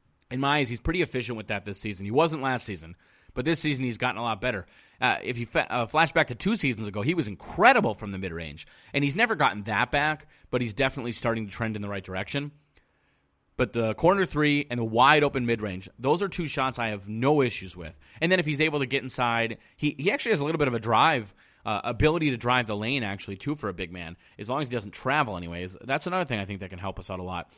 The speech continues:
But again, Dieng playing very good basketball right now off of the bench. Batum, uh, there's a play, shove, three Wolves. So a shot goes up. Nick Batum is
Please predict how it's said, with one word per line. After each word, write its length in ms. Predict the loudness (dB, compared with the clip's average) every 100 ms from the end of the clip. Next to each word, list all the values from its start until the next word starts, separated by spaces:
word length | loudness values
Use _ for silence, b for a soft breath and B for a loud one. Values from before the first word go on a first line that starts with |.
| b -2
But 100 | 0
again, 360 | 4 2 2 b b -2
Dieng 200 | 0 0
playing 280 | -2 -4 0
very 180 | 2
good 120 | 2 -2
basketball 380 | -4 -6 -8
right 140 | -8 -8
now 220 | -8 -6
off 240 | -4 -4 -4
of 120 | -10
the 100 | -6
bench. 400 | -2 -2 -4 -14 _ _ _ _ _ _ _ _ _ _ _ b b
Batum, 500 | -4 0 2 4 2 0
uh, 220 | 2 2 0
there's 200 | -4 -4
a 40 |
play, 380 | -2 2 2 0
shove, 540 | -6 -8 0 4 4 0 -8
three 380 | -12 2 2 4
Wolves. 340 | 2 0 -2
So 240 | 2 2 2 b b b b _ _
a 60 | -4
shot 300 | 4 4 4
goes 200 | 2 2
up. 360 | 0 -2 -6 _ _ _ _
Nick 180 | 0 2
Batum 480 | -2 0 0 0 -2
is 420 | -2 0 -2 -6